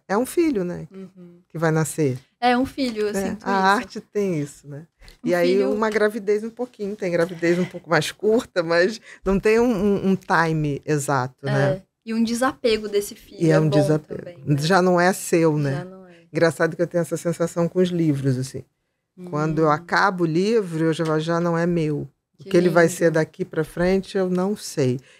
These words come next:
Speaker 1: Eu fiz com aquela intenção, eu fiz achando que ele ia fazer essa trajetória, mas não sei.
Speaker 2: Que legal isso.
Speaker 1: Por exemplo, Mentes Perigosas foi o livro que mais me doeu fazer, porque eu
Speaker 2: Doeu?
Speaker 1: tive, doeu, porque eu tive que falar sobre perversidade,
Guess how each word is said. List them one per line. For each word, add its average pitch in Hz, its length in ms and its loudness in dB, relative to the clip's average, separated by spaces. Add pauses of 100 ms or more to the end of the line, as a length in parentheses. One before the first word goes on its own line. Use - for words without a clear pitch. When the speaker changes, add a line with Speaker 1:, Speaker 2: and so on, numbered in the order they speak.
(120)
Speaker 1:
Eu 160 120 2
fiz 202 400 -2
com - 100 -2
aquela 214 320 2
intenção, 202 960 0 (300)
eu 165 140 -2
fiz 185 180 -6
achando 180 320 0
que 180 100 -8
ele 185 200 0
ia 175 100 2
fazer 175 680 4
essa 233 220 0
trajetória, 190 840 2 (480)
mas 151 120 -8
não 160 160 -8
sei. 160 220 -20 (440)
Speaker 2:
Que - 60 -20
legal - 420 -20 (220)
isso. - 120 -20
Speaker 1:
Por 170 120 2
exemplo, 165 340 4
Mentes 175 300 2
Perigosas 165 520 4
foi 185 140 2
o 175 40 6
livro 170 260 2
que - 80 -2
mais 175 200 2
me 226 120 2
doeu 214 400 4
fazer, 175 640 -2 (120)
porque 190 220 -2
eu 165 60 4
Speaker 2:
Doeu? 208 100 -6
Speaker 1:
tive, 185 380 -2
doeu, 285 580 4
porque - 180 -4
eu 220 80 4
tive 220 180 -4
que - 60 -20
falar 208 240 0
sobre 226 220 -2
perversidade, 175 1500 0